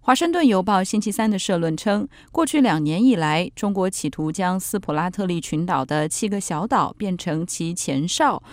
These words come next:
用以加筑防御工事，不仅规模宏大，且挑衅十足。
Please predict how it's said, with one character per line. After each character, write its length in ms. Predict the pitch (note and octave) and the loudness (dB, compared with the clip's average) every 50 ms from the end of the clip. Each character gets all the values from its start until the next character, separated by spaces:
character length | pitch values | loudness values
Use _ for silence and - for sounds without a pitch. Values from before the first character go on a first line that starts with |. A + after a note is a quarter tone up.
| - - - | -20 -10 -4
用 180 | - D#4+ D4+ | 0 4 4
以 80 | B3 A3 | 4 4
加 240 | G3+ - C#4+ C#4+ D4 | 4 2 4 4 4
筑 220 | C#4 C#4+ C4 G#3 | 4 4 2 2
防 260 | F3+ - - - F3+ | 2 0 -2 -2 0
御 120 | G#3 G#3 F#3 | 0 0 0
工 240 | - A3 B3 C4 C4 | 2 4 4 4 4
事， 280 | - - A#3 F#3 - - - _ - - _ | 2 0 0 0 -2 -4 -8 _ -20 -14 _
不 100 | - E4 | -4 -2
仅 220 | C#4+ - A#3+ G#3+ G#3 | 0 0 0 0 2
规 160 | - B3+ B3+ | 2 2 2
模 180 | A#3+ A3+ A3 | 4 2 2
宏 300 | G#3+ - - C#3+ C#3+ E3+ | 0 -2 -2 -2 -2 -2
大， 260 | F#3+ B3 A#3+ G#3+ D#3 - - | 0 -2 -2 -2 -4 -6 -10
且 240 | - - E3 D#3+ E3 | -8 -6 -6 -6 -6
挑 240 | - - C#3 A#2 | -4 -4 -4 -4
衅 240 | B2 - - B3 G#3 | -4 -2 0 0 0
十 240 | F3+ - - E3 F#3 | 0 -2 -4 -6 -6
足。 380 | - - E3+ D#3 E3 F#3+ C4 | -4 -4 -2 -2 -2 -2 -4